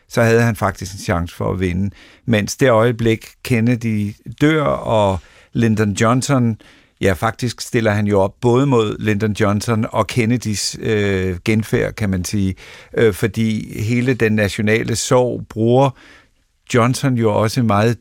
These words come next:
dygtigt til at sige, "Lad os fortsætte, lad os føre alle han,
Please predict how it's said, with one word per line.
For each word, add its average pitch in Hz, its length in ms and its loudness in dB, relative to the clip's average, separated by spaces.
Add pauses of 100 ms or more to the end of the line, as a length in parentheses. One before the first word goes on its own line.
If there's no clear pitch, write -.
(100)
dygtigt 123 380 -2
til 123 120 -2
at 107 120 0
sige, 107 280 -2
"Lad 104 220 4
os 104 400 -2 (180)
fortsætte, 110 640 0
lad 104 240 2
os - 160 -4 (240)
føre 110 480 4
alle 113 280 0
han, 110 360 0